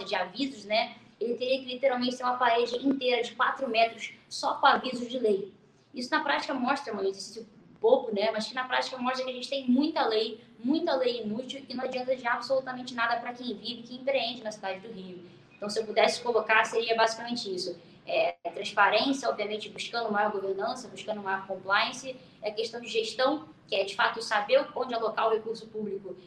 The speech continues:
o dinheiro, no caso, o recurso do dinheiro do pagador de impostos, e ter, de fato, é, é, resultado nisso, e, obviamente, a questão da burocracia, que a cidade do Rio,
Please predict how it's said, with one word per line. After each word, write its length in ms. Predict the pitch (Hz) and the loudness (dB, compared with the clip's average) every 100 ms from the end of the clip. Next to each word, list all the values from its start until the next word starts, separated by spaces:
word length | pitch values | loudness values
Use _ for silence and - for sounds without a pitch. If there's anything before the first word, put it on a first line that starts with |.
| - | -12
o 60 | 185 | -12
dinheiro, 360 | 185 214 220 185 | -4 0 0 0
no 40 | |
caso, 260 | 202 214 208 | 0 0 0
o 40 | |
recurso 280 | 208 254 - | -6 -10 -10
do 80 | 214 | -12
dinheiro 280 | 214 220 214 | -8 -8 -2
do 40 | |
pagador 380 | 214 214 190 220 | -2 -2 0 -2
de 120 | 214 | -2
impostos, 520 | 196 196 185 - - - | -8 -4 -4 -4 -12 -12
e 40 | |
ter, 220 | - 240 | -2 0
de 160 | 240 - | 0 0
fato, 400 | 220 202 196 - - - | 0 0 -2 -14 -16 -12
é, 500 | 190 190 196 196 - | -4 0 2 4 6
é, 40 | 196 | 6
resultado 600 | 208 220 - 226 285 269 | 4 -2 6 8 8 4
nisso, 360 | 220 247 294 285 - _ _ - | -2 -2 -4 -6 -8 _ _ 2
e, 100 | 269 | 2
obviamente, 440 | 294 277 262 269 | 4 0 0 -2
a 20 | |
questão 220 | 262 269 | -2 -2
da 60 | 269 | -2
burocracia, 720 | 254 254 262 262 - 208 190 | 0 0 0 -4 -6 -4 -4
que 100 | 185 | -4
a 40 | 185 | -6
cidade 360 | - 208 208 | 0 2 2
do 100 | 208 | 0
Rio, 300 | 190 226 233 | -2 -2 -2